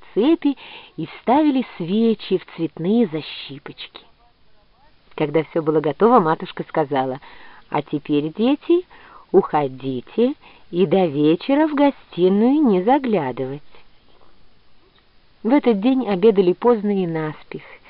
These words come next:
Дети ели только сладкое, шарлотку. В доме была суматоха. Мальчики слонялись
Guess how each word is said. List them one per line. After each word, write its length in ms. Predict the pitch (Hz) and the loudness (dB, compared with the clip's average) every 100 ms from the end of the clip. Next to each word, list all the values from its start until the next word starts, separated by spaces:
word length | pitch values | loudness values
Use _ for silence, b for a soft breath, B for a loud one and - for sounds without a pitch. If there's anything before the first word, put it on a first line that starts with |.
| B B B | B B B
Дети 260 | 226 311 - | 0 2 2
ели 280 | 196 233 202 | 2 2 2
только 320 | 277 285 165 - | 0 -2 -6 0
сладкое, 480 | 165 160 - 165 165 | 2 2 -2 -6 -2
шарлотку. 760 | 226 196 151 151 - - 156 - _ b b b b | -2 -2 -4 -6 -10 -18 -20 -20 _ b b b b
В 100 | - | -4
доме 260 | 180 269 208 | 2 2 2
была 260 | 160 175 208 - | 2 0 -2 -6
суматоха. 800 | 165 156 - 139 131 - 135 - b b b b b b - | -8 -10 -12 -14 -14 -18 -20 -20 b b b b b b 0
Мальчики 560 | 240 269 247 220 240 214 | 4 4 2 -4 -6 0
слонялись 540 | 226 226 247 262 226 | 4 4 4 4 2